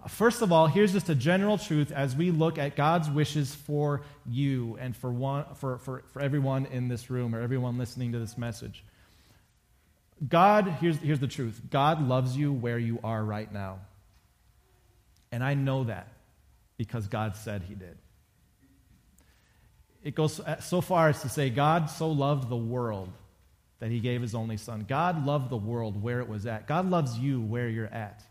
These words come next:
God loved you and he loved me even when we were his enemies. Jesus laid down his life not for people who loved him, for, but for people who hated him. So here's the thing. God loves you where you're at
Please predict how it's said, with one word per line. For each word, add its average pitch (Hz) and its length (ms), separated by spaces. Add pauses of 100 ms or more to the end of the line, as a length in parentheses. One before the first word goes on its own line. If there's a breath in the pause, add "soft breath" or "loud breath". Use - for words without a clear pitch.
(420 soft breath)
God 180 320
loved 175 340
you 160 240
and 135 160
he 135 100
loved 151 280
me 151 160
even 165 420
when 160 220
we 156 100
were 135 160
his 113 240 (100)
enemies. 131 640 (1300)
Jesus 175 420
laid 156 280
down 151 260
his 143 220
life 131 300
not 160 280
for 175 120
people 165 360
who 156 160
loved 143 300
him, 143 160
for, 151 160 (100)
but 147 140
for 139 160
people 147 400
who 127 240
hated 127 420
him. 107 180 (220 loud breath)
So 147 160
here's 202 240
the 202 60
thing. 165 240
God 208 380
loves 190 340
you 147 140
where 143 360
you're 160 220
at 131 360